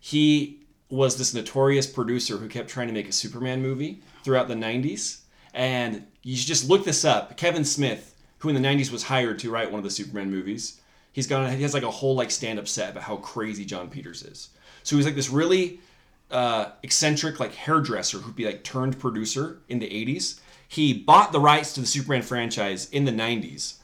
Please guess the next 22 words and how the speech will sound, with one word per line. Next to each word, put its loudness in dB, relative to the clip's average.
Kevin 0
Smith 0
talked 2
about -2
how, -2
uh, 0
Peters, 0
when -2
he 2
was -4
trying -2
to -2
write -2
the -12
script -6
for -6
Superman, -6
Peters 4
expressed 2
disdain 0
for -4
mo-, 0